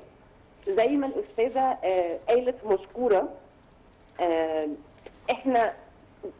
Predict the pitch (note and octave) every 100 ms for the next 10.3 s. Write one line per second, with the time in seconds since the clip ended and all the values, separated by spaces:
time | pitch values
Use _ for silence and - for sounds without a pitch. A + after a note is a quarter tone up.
0 | - G#3+ A#3+ C#4 B3+ - - - - A3
1 | D4+ D4+ C#4+ B3+ A3 - C#4 D#4 D#4+ D4
2 | - G#3+ - A#3 C4+ B3+ C4 C#4+ C4+ G3+
3 | F#3+ F#3 - D3+ F#3 F#3 - F4+ - C4+
4 | D4+ C4+ A#3+ C4 D4 C#4 E4 - C4+ C#4
5 | - G#3+ F#3 E3+ E3 C#3+ - - - -
6 | - - - - - - - - - A#3
7 | C4 A#3+ A#3+ A3 B3 D4+ D4+ C4 A#3 F#3
8 | - G#3 G3+ F#3+ G#3 G3+ A#3 C4+ - C4+
9 | C4 C4+ C#4 B3+ C4 D4+ B3 G#3+ G#3+ A#3
10 | - - C4